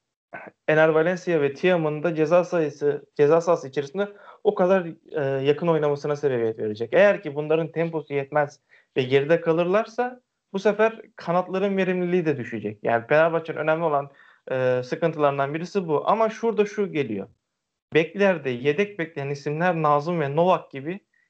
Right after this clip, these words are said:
iki tane tempolu, hücum gücü yüksek, ileri gidip geri çalışabilecek oyuncular. Hani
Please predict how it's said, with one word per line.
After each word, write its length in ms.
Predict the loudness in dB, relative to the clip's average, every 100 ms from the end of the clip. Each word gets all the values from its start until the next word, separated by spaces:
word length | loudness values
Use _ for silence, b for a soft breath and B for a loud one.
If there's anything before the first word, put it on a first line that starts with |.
| _
iki 220 | -14 -12 -4
tane 300 | -4 -4 0
tempolu, 600 | 0 0 -2 -2 -4 _ _ _ -10
hücum 280 | -4 -2 -2
gücü 240 | -4 -8
yüksek, 680 | -6 -6 -2 -2 -4 -16 _ _ -2
ileri 320 | 2 2 0
gidip 240 | -4 -12 -16 _ -4
geri 200 | -2 2
çalışabilecek 720 | 2 2 0 -2 -4 -2 0
oyuncular. 540 | -2 -2 -8 -10 -14 _ _ _
Hani 340 | -2 -2 -4